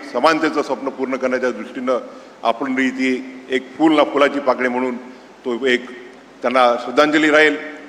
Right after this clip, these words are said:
आदरांजली राहील. बाबासाहेबांच्या तालुक्यामध्ये मला या न्यायालयीन इमारतीचं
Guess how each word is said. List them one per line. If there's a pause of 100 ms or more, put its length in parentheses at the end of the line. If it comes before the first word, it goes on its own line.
(120)
आदरांजली
राहील. (640)
बाबासाहेबांच्या
तालुक्यामध्ये (1120)
मला (1120)
या (120)
न्यायालयीन
इमारतीचं